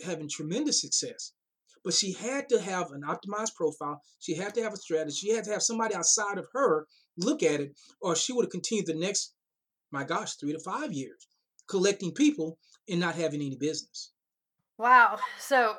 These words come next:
Speaker 2: you have given us a ton of information to, to think about and, um, to help us build a, a successful,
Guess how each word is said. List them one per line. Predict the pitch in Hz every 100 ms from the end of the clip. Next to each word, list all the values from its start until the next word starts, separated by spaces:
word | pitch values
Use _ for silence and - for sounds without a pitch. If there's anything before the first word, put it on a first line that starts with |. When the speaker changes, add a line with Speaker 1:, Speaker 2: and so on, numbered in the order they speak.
| - - - -
Speaker 2:
you | 233 285 269
have | 226 196
given | 226 226 214
us | 220 214
a | 190 185 185 180
ton | - 233 262 240
of | 202 208
information | 214 202 202 202 214 226 220 208
to, | 185 165 185 - - - -
to | - 190
think | 262 247
about | 247 233 226 233 -
and, | 190 180 180 180 185 - 196
um, | 175 170 175
to | 185 208 185 180 175 170 165 165 _ _ _ _ _ _ _ _ -
help | - 208
us | 208 190
build | - 208 202 196
a, | 185 175 185
a | 185
successful, | - 196 - 202 208 214 196